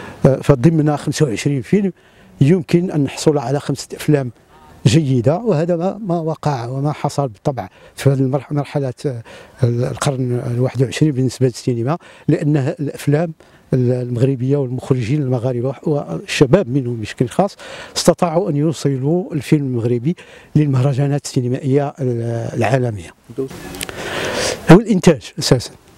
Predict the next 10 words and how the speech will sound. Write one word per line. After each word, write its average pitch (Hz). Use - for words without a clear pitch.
هي 165
هذه 139
الأشياء 131
التي 120
قلتها، 123
هي 135
العمل 127
من 123
أجل 147
دفع 120